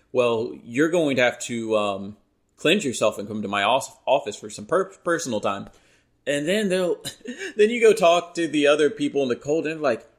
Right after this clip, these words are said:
"Man, you know, I just, sometimes I wish I was a woman. Only the women get to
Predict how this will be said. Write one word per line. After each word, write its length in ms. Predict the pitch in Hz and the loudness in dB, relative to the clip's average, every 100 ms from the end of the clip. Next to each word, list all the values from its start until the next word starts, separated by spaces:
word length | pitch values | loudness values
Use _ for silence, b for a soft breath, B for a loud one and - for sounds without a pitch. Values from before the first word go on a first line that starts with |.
| _ 165 | _ -6
"Man, 480 | 240 180 107 101 _ _ _ - _ _ - | -2 0 0 -6 _ _ _ -20 _ _ -10
you 100 | 202 | -6
know, 380 | 226 220 175 - _ _ - | -2 0 -2 -6 _ _ -12
I 160 | - | -10
just, 320 | 160 - - - _ - | -6 -6 -6 -10 _ -6
sometimes 380 | 190 202 214 | -4 0 2
I 60 | 185 | 2
wish 240 | 185 190 | 4 4
I 80 | 190 | 4
was 180 | 180 147 | 2 2
a 80 | 151 | 0
woman. 340 | 135 208 151 - | 2 0 0 0
Only 260 | 196 220 | 2 2
the 100 | 202 | 2
women 640 | 147 135 214 202 120 110 110 b b b - | 2 4 4 4 0 -2 -12 b b b -4
get 200 | 151 147 | -4 -2
to 560 | 147 151 147 143 139 | -4 0 0 0 -4